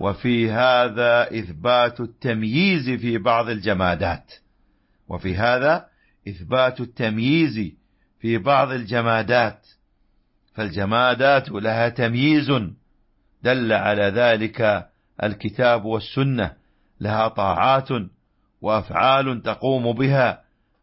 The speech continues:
من تسبيح الله عز وجل بحمده سبحانه والسجود له والخشية منه والاستغفار والصلاة، فالله عز وجل جعل لها تمييزاً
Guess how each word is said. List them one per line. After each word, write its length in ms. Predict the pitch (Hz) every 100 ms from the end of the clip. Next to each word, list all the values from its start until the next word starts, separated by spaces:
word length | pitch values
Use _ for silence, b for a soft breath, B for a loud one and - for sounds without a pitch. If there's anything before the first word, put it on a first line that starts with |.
| _
من 220 | 90 110 107
تسبيح 520 | 104 - 127 131 113
الله 240 | 110 110
عز 500 | 120 110 101 95 85
وجل 540 | 110 107 104 143 107 - _ _ _ _
بحمده 640 | - - 123 123 127 127 117
سبحانه 720 | 117 87 73 135 139 120 - _ _ _ _ _
والسجود 680 | 107 - 107 98 123 139 110
له 520 | 117 127 160 143 - _ _ _ _ _ -
والخشية 720 | 101 92 - 120 139 131 113
منه 300 | 110 156 127 - _ _ _ _ _ -
والاستغفار 960 | 107 101 101 107 - - 127 139 123
والصلاة، 720 | 110 110 - 95 123 143 98 - _ _ _ _ _ _
فالله 420 | 104 101 113 113
عز 260 | 92 110 90
وجل 380 | 104 117 139 110
جعل 480 | 113 120 131 117 123
لها 220 | 120 120
تمييزاً 760 | 120 107 104 127 131 120 98